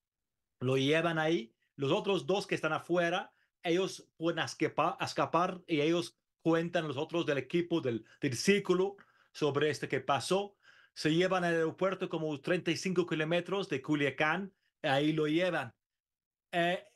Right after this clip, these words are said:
esta cosa, pr-, cuando primero recibimos, eh, este testimonio, pues, tu-, tenemos mucho cu-, cautela en, en publicar esto, pero luego que sale el abogado del Mayo y empieza con cosas muy parecidas, que dice que la agarran, lo, lo secuestran,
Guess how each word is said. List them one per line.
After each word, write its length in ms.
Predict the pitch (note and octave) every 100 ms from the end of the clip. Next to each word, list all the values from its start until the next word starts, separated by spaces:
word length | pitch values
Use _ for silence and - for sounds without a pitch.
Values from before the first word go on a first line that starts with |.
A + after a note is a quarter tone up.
| _
esta 380 | A3+ A#3+ - C#4
cosa, 440 | A3+ A#3+ A#3 A#3
pr-, 200 | F3+ F#3+
cuando 200 | - F#3+
primero 220 | E3+ G3 B3
recibimos, 640 | - A3 G#3 G#3+ F#3+ G3+ -
eh, 240 | F#3 E3+ F3+
este 260 | G3 -
testimonio, 800 | F3+ F3 - E3 E3+ F#3+ F#3+ G#3
pues, 400 | - D#3+ C3 - _ _ _ _ -
tu-, 140 | G3
tenemos 320 | F#3 G3+ G#3
mucho 220 | G3+ F#3+
cu-, 180 | - B2+
cautela 760 | D#3+ D3+ - F#3 F3+ F#3+ A#3+ -
en, 200 | E3+ D3
en 180 | F3 D3+
publicar 460 | F#3 F#3 F3 F3 E3+
esto, 440 | E3 - F3 - _ _ - - _
pero 200 | - E3+
luego 300 | F3 G3+ B3
que 140 | - F#3
sale 280 | - G#3+ G#3+
el 60 |
abogado 600 | F#3 D#3 C#3+ E3+ G3+ G#3+
del 180 | E3+ D3+
Mayo 480 | D#3 D#3 C#3+ A#2 - _ _ _
y 180 | F3 D#3+
empieza 300 | F#3+ G#3+ G#3
con 120 | F#3
cosas 240 | F3 F3 D#3+
muy 320 | D#3+ F#3 G#3
parecidas, 640 | F#3 D#3 C3+ F3 D3 A#2
que 80 | D3
dice 240 | D3+ D#3
que 140 | B2+ C#3+
la 100 | C3+
agarran, 760 | C3+ D#3+ D#3 D#3 D3+ D3+ D3
lo, 140 | C3 C#3
lo 160 | C3+
secuestran, 800 | - A#2 D#3+ E3+ - D#3+ F3 F#3